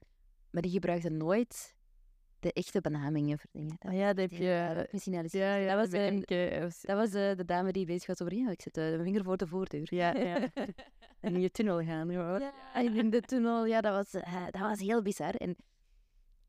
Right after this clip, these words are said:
Speaker 1: op zich is het ook een beetje vreemd, hè. Ik leed daar in een, een klein ziekenhuiskamertje. Ik denk de kleinste kamer van heel dat ziekenhuis. Dat was echt, ja, er stond een bed en een stoel en ik kon nog juist mijn rugzak neerzetten. En dat was, dat was alles van ruimte dat er binnen was.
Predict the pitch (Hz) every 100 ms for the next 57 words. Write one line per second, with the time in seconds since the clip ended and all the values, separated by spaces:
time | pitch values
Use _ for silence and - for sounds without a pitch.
0 | _ _ 240 - 262 233 220 196 196 175
1 | - 147 156 160 170 156 - 165 160 156
2 | - 160 156 - - 151 147 156 - _
3 | - 156 165 165 - - 170 - 170 180
4 | - - 175 - 214 226 - - 202 202
5 | 202 196 254 226 - 156 156 151 147 147
6 | 151 151 - 156 180 180 180 170 - -
7 | _ - - - - _ _ _ 165 160
8 | 175 - 175 175 - 170 165 220 - -
9 | 180 - 208 226 180 175 170 - - 175
10 | 160 196 - 233 240 240 247 - 247 -
11 | 165 160 165 - 170 165 156 - - -
12 | 160 - - - 185 - - - - -
13 | - -